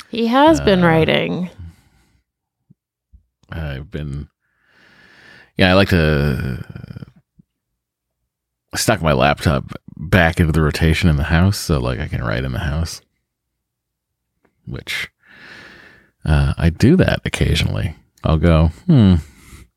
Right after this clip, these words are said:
Speaker 2: I have a thing I wanna put down here." And then I do. And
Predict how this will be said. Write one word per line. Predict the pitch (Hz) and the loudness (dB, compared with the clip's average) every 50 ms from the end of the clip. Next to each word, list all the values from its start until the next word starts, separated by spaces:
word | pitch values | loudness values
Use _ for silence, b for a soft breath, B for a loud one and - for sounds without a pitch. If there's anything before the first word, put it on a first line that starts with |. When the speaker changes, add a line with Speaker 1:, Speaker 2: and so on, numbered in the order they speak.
| - - | -6 -2
Speaker 2:
I | - | -2
have | 87 73 73 | 0 0 -2
a | 76 | -2
thing | - - 80 78 76 | 0 0 2 2 2
I | 73 | 2
wanna | 71 76 76 73 71 73 - _ | 2 2 2 2 0 -2 -4 _
put | - 82 - - | -2 -2 -2 -2
down | - 82 85 85 90 87 | 0 2 2 2 2 2
here." | 90 98 101 113 135 156 160 - _ _ _ _ _ _ _ _ _ _ _ _ _ _ _ _ _ _ _ _ _ _ _ _ _ _ _ _ - | 2 2 4 4 4 2 2 -2 _ _ _ _ _ _ _ _ _ _ _ _ _ _ _ _ _ _ _ _ _ _ _ _ _ _ _ _ -18
And | - 73 | -12 -10
then | 73 76 73 73 73 73 | -8 -8 -6 -6 -8 -8
I | 73 | -10
do. | 76 85 95 | -8 -6 -8
And | 101 - | -8 -8